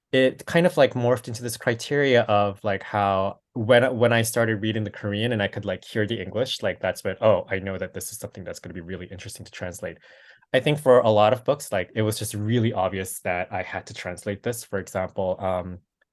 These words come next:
Curse Bunny. I was at a book fair and I, I picked it up at the Arzak Publishers. Uh, I, I picked it up and then I, I read it at the booth. And then I asked the person, like, selling the books, I'm like, "I really need to speak to the publisher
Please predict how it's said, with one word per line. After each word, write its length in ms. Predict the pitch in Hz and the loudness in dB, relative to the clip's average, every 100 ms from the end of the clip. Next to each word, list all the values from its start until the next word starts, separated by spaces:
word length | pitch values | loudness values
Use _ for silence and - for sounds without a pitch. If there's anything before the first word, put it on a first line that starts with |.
| - | -6
Curse 220 | 113 107 | -2 -2
Bunny. 320 | - 95 90 101 | 0 -2 -2 0
I 100 | 104 | 4
was 140 | 117 | 6
at 100 | 113 | 6
a 120 | 98 - _ - | 4 0 _ 0
book 140 | 127 | 0
fair 260 | - 101 92 | 0 -2 0
and 160 | 92 | 0
I, 160 | 92 98 | -2 -2
I 100 | 95 | -2
picked 260 | 101 120 117 | -2 -2 -2
it 60 | 110 | 0
up 160 | 101 | 0
at 140 | 92 - | -4 -2
the 260 | 95 90 - | -2 -2 2
Arzak 500 | 104 98 95 92 - _ | 4 4 0 -2 -10 _
Publishers. 640 | - 107 107 - 92 90 - | -8 -6 -6 -6 -8 -8 -8
Uh, 60 | 107 95 | -6 -6
I, 160 | 95 101 107 | -6 -6 -6
I 60 | |
picked 240 | 110 110 - | -8 -8 -6
it 40 | |
up 120 | 98 | -8
and 120 | 98 98 | -6 -8
then 100 | 95 | -8
I, 80 | |
I 320 | 95 - 95 95 - | -8 -8 -10 -10 -4
read 200 | 107 101 | -2 -2
it 80 | 107 | -4
at 80 | 98 | -6
the 60 | |
booth. 240 | 98 98 - | -8 -8 -8
And 140 | 92 | -10
then 200 | 92 92 - _ _ _ - | -10 -12 -16 _ _ _ 0
I 80 | 110 | 4
asked 320 | 107 104 - | 6 4 0
the 60 | 110 | -6
person, 360 | - 107 - | -6 -6 -6
like, 120 | 92 | -8
selling 240 | - 104 98 | -4 -4 -4
the 80 | 92 | -4
books, 260 | 110 - | -6 -4
I'm 100 | 90 | -8
like, 160 | 90 92 | -8 -4
"I 40 | |
really 300 | 95 101 101 | -4 -4 -4
need 180 | 95 90 | -6 -8
to 80 | - | -12
speak 280 | - 101 - | -12 -12 -12
to 140 | - | -12
the 80 | - | -12
publisher 720 | - - 98 104 - 160 196 | -10 -10 -6 -4 0 2 0